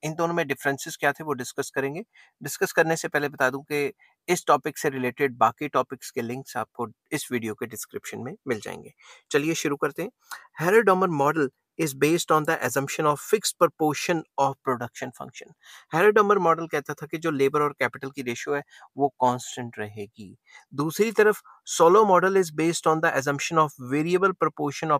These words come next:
production function। वो कहते थे कि जो प्रोडक्शन फंक्शन है वो वेरिएबल टाइप रहेगा। समझ गई बात?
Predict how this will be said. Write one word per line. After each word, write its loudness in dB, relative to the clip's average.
production -4
function। -12
वो 2
कहते 2
थे -2
कि -2
जो -2
प्रोडक्शन 0
फंक्शन -4
है 2
वो -6
वेरिएबल -2
टाइप 0
रहेगा। -8
समझ -8
गई -8
बात? 2